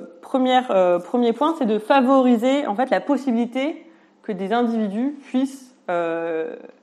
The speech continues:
dé-, déployer cette capacité d'attention aux malheureux. Quelle structure on peut, ou quelle, qu'est-ce qu'on peut, qu'est-ce qu'on peut imaginer pour que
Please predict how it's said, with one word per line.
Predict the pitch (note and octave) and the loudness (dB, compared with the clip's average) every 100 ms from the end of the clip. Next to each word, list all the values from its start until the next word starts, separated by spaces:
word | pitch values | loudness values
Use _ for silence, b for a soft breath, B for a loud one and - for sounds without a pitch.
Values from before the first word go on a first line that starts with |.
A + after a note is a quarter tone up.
| b _ | b _
dé-, | F3+ A#3+ | 0 2
déployer | G#3+ F#3 G#3 B3+ A#3+ D4 | 2 -2 -4 0 0 0
cette | C4 | -2
capacité | A3+ A3 A3 A3+ B3 C4 | -4 -4 -6 -6 -4 -2
d'attention | A3+ A3+ A3 B3+ | -2 -4 -2 -2
aux | |
malheureux. | A#3 A3 G#3 E3+ - b b b b _ | 0 0 -2 -6 -10 b b b b _
Quelle | C#4 C#4+ | 0 2
structure | C#4+ B3+ D#4 | -2 -2 -2
on | B3+ | -2
peut, | A3+ G#3 G3+ F#3+ | -2 -2 -2 -4
ou | F#3 | -6
quelle, | F3 C4 B3 G#3+ F#3+ | -4 -4 -2 -6 -6
qu'est-ce | G3 - | -8 -6
qu'on | G#3 | -6
peut, | G#3+ G3+ G3 F#3 F3+ E3+ E3+ E3 E3 E3 | -4 -4 -2 -2 -4 -4 -4 -4 -6 -6
qu'est-ce | A#3 A#3 | -8 -8
qu'on | G3+ | -8
peut | A#3 | -6
imaginer | G#3+ F#3+ F#3+ A#3 | -4 -6 -4 -4
pour | D4 A#3+ - | -4 -8 -6
que | A#3 A#3+ D#4 | -2 -2 -4